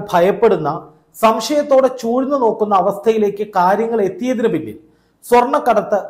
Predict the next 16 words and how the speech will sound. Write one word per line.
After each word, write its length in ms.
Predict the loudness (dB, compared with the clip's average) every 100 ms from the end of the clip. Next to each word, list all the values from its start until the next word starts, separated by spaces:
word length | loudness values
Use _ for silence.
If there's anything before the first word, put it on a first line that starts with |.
| -2
കുഴൽപ്പണ 580 | 2 2 0 0 0 -2
മാഫിയകളാണ്. 800 | 0 2 2 -2 -2 -4 -6 -10 -20 _ _ _ _ -2
കരിപ്പൂർ 340 | 0 2 2
വിമാനത്താവളം 720 | 2 4 4 4 4 4 4 2
കേന്ദ്രീകരിച്ച്, 560 | -2 -2 -2 -2 -4 -8 -10 -18 _ _
കൊടുവള്ളി 500 | 0 2 4 2 2
കേന്ദ്രീകരിച്ച് 640 | -2 -4 -2 -2 -2 -2 -2
നടന്ന 400 | -2 -2 -2 -6 -8 -2
സ്വർണ്ണക്കടത്ത്, 760 | 0 0 -2 0 -2 -2 -4 -6 -4
സ്വർണം 400 | -2 0 -2 -4
പൊട്ടിക്കൽ, 480 | -4 -6 -6 -6 -6 -2
തട്ടിക്കൊണ്ടുപോകൽ, 840 | -4 -2 -6 -4 -2 -2 -2 -4 -6 -4
കൊലപാതകങ്ങൾ 720 | -2 0 2 2 0 -4 -6 -6 -6
ഒക്കെ 380 | -4 -4 -6 -12 _ _ -2
നമ്മൾ 380 | 0 0 -2 -2
നിരവധി 640 | 0 4 4 2 -2 -8